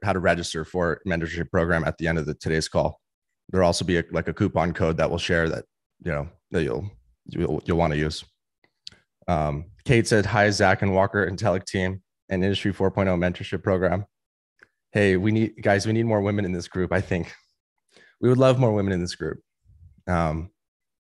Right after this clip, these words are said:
yeah, Cheryl is one of the, one of, uh, the key, key leaders in the, in the community as a woman. So it's awesome. <laughs> A motion analyst said, "Where are you at, Zach, in the dark?"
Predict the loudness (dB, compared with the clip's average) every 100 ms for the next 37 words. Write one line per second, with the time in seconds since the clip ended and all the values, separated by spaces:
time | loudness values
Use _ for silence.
0 | _ _ _ _ _ _ _ -2 -2 -2
1 | 2 6 6 4 0 -4 -4 -2 0 0
2 | 0 0 -2 -2 0 2 2 2 0 -4
3 | -12 -4 -2 -2 -4 -8 0 2 4 2
4 | 0 -2 -2 -4 -4 -2 0 0 0 0
5 | 0 0 0 0 0 0 0 0 0 -8
6 | _ _ _ _ _ _ -4 2 0 0
7 | -6 -2 -2 0 0 2 4 2 2 2
8 | 4 2 0 2 0 2 2 4 4 4
9 | 2 2 0 0 -2 -6 -2 -2